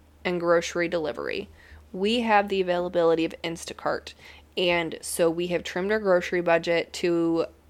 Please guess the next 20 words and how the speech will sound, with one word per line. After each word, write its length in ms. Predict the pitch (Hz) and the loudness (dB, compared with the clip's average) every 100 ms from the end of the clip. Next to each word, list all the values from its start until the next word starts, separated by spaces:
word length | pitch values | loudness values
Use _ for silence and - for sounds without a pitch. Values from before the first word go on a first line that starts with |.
| - | -4
adjust 480 | 170 175 160 - - | 0 4 2 0 -6
for 240 | - 170 | -2 0
a 100 | 156 | 0
one 160 | 165 165 | 0 -2
hundred 280 | 180 202 220 | -2 0 4
dollar 300 | 208 214 226 | 6 4 2
fee 420 | - 185 180 196 - - - | -2 -2 -2 -6 -14 -20 -20
for 260 | _ - 190 | _ -2 0
the 120 | 214 | 0
year 500 | 220 208 180 175 190 - - _ | 0 2 2 2 -2 -10 -20 _
for 280 | - 208 214 | -2 0 2
Instacart 640 | 269 311 214 175 151 156 | 0 -2 0 2 2 2
grocery 360 | 143 190 - 165 | 2 0 0 -6
delivery. 600 | 170 - - - - - - - - - - | -4 -4 -4 -6 -6 -10 -18 -20 -20 -12 -4
And 160 | 196 | 2
that's 220 | 214 226 | 2 0
been 220 | - 277 226 | -2 -2 0
life-changing 960 | 175 165 151 165 - 165 170 185 196 | 2 4 4 2 -4 -6 -8 -8 -12
for 240 | - - - | -10 -6 -4
us. 500 | - - - - | -4 -4 -12 -14